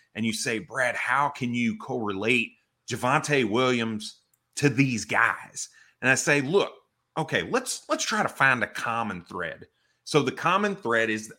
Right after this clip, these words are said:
actually, believe it or not, the passing offense. So the passing offense for these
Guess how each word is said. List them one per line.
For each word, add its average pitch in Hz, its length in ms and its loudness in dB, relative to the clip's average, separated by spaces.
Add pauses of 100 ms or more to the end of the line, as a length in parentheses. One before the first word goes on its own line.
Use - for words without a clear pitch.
actually, 101 520 -4
believe 247 340 -4
it 151 60 -8
or 107 100 0
not, 147 340 0
the 123 80 -8
passing 214 600 0
offense. - 600 -12 (320)
So 120 380 -2
the 117 120 -8
passing 240 600 -2
offense 123 640 0
for 110 260 2
these 160 480 -4